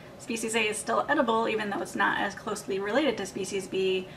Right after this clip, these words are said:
but I think it can make a huge difference to understand the evolutionary history of the species that you interact with and how that fits into the big ecological picture.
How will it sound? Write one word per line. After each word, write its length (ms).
but 80
I 60
think 180
it 80
can 120
make 140
a 40
huge 380
difference 440
to 100
understand 520
the 160
evolutionary 540
history 640
of 160
the 80
species 500
that 160
you 160
interact 540
with 260
and 80
how 220
that 200
fits 300
into 200
the 120
big 360
ecological 600
picture. 560